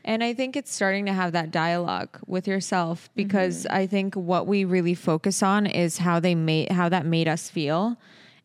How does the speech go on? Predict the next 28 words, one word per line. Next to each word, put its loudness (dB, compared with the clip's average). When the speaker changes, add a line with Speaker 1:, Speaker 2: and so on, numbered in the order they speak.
Speaker 1:
And 0
that 0
could -4
be 0
a 0
source 0
of -6
a -2
lot -2
of -8
trauma, -4
and -4
it -2
could -4
be -2
a 2
lot 2
of 0
taking -2
away 0
your, 2
how 2
you 2
view 0
yourself, 2
your 0
self-esteem, -6
your -4